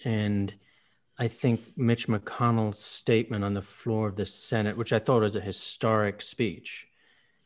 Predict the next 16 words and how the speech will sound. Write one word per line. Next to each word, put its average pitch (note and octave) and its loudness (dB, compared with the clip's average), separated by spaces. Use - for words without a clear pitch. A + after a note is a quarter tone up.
um, A2 0
bolsters A2+ 4
the G#2+ 0
le-, G#2 -4
political B2 2
legitimacy G#2+ 0
of F#2 -2
that, F2+ -4
so - -6
that G#2+ -2
the A#2 -2
ability A2+ 2
to G2+ -2
say A2 2
that G2 -4
these, A2 -2